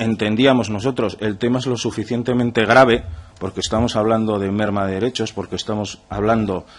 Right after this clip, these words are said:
de reducir niveles de protección con respecto a una lengua, como para que nuestro grupo, antes de votar, esa enmienda, quisiera saber la opinión del defensor del pueblo. Y de ahí,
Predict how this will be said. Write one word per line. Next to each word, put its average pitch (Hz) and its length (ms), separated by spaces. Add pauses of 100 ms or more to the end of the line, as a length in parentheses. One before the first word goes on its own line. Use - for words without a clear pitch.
(120)
de 101 140
reducir 98 500
niveles 104 360
de 107 100
protección 107 540
con 90 160
respecto 87 420
a 98 40
una 107 200
lengua, 104 340 (320)
como 123 300
para 101 200
que 98 120
nuestro 95 360
grupo, 107 380
antes 113 380
de 120 80
votar, 101 540 (360)
esa 104 220
enmienda, 92 440
quisiera 104 420
saber 98 400 (240)
la 95 140
opinión 98 400
del 92 160
defensor 85 460
del 78 120
pueblo. - 260 (180)
Y 90 120
de 87 140
ahí, 107 240